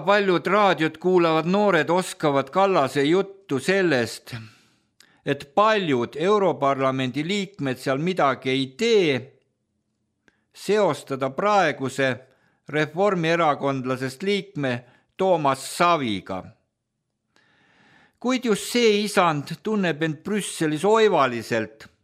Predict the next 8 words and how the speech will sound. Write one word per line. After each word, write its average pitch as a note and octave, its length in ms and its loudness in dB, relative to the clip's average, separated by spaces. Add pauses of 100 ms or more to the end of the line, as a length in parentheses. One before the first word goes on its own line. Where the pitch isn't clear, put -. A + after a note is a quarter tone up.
(1800)
Tema G3+ 280 0
valijad G3+ 520 2
pole F3 240 0
tema F3+ 400 -2
tegevusest D#3+ 920 -4
aastaid E3+ 760 0
midagi C3+ 400 -2
kuulnud. G#2 720 -2